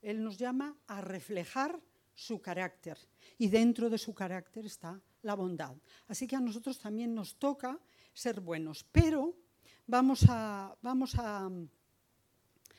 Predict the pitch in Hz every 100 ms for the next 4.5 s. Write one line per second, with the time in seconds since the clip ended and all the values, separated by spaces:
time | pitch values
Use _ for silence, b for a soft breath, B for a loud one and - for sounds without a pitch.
0 | B B - 202 185 180 180 180 190 185
1 | 185 175 - 214 220 262 262 240 285 _
2 | - 202 233 254 226 240 247 233 240 -
3 | 226 - 233 214 196 202 202 247 247 214
4 | 180 180 143 - -